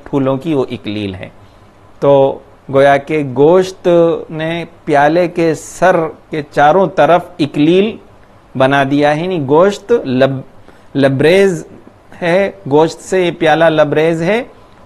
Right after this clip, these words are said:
और उसका आखिरी किनारा भी भरा हुआ है। मुकल्ललतिन लहमन, मुफ़अमतिन के मायने में,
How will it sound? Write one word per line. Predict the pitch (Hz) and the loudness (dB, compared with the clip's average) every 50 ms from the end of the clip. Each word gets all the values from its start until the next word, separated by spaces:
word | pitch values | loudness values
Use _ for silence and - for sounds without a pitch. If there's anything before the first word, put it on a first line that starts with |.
| - - | -6 -2
और | 143 147 147 | 0 2 2
उसका | 151 139 - - - _ _ - - _ _ - - - - - - 175 | 2 0 -4 -8 -18 _ _ -20 -20 _ _ -20 -20 -20 -12 -4 -2 -2
आखिरी | - - - 151 147 147 - - 190 214 202 | -2 0 0 0 0 0 0 0 0 0 0
किनारा | 175 - 165 156 156 151 147 151 151 151 | 0 -2 -2 0 2 2 2 4 2 2
भी | 151 143 160 202 247 311 359 - - - - - - - - - - - | 0 -2 -4 -4 -4 -6 -6 -10 -14 -20 -20 -20 -20 -20 -20 -20 -14 -12
भरा | 123 - - 151 147 | -6 -2 0 0 0
हुआ | 120 110 107 98 92 85 | 0 -2 -4 -4 -6 -6
है। | 82 85 95 92 90 - - - - - - - - | -8 -10 -16 -20 -20 -20 -20 -20 -20 -20 -20 -10 -8
मुकल्ललतिन | 123 120 - 170 170 160 147 131 120 113 110 104 95 - - 113 110 107 | -8 -4 0 0 0 0 0 0 0 0 0 -2 -4 -6 -6 -8 -8 -6
लहमन, | 107 113 110 - 131 123 113 107 | -6 -6 -6 -6 -6 -6 -6 -4
मुफ़अमतिन | 107 139 220 247 - - 131 156 156 156 147 131 - 147 139 135 117 | -2 0 0 0 0 0 -2 -2 0 -2 -2 -4 -4 -4 -6 -6 -6
के | - 113 | -6 -6
मायने | 110 107 101 104 104 110 | -6 -6 -6 -8 -8 -10
में, | 107 107 | -10 -12